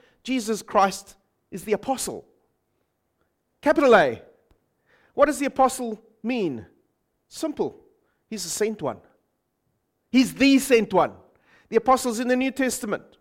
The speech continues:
who were they? Sent ones. That's all the word apostle means. Sent by who? By God himself. Who was Jesus Christ?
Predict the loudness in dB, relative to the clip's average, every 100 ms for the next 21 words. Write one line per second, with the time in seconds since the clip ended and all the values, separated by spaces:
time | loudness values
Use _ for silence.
0 | _ _ _ _ _ _ _ -8 0 4
1 | 4 4 2 -4 -20 _ -6 2 2 4
2 | 2 2 -2 -20 -10 -8 -2 0 2 4
3 | 4 2 -2 -4 -2 -4 -4 -6 _ -20
4 | -20 _ _ _ _ _ _ _ 0 2
5 | 2 4 6 8 6 4 2 -6 _ _
6 | _ _ _ _ _ _ _ _ -16 -16
7 | -14 -14 -14 -18 -20 -20 _ _ _ _
8 | _ _ _ _ -2 4 4 2 -4 -2
9 | -6 0 2 2 0 -14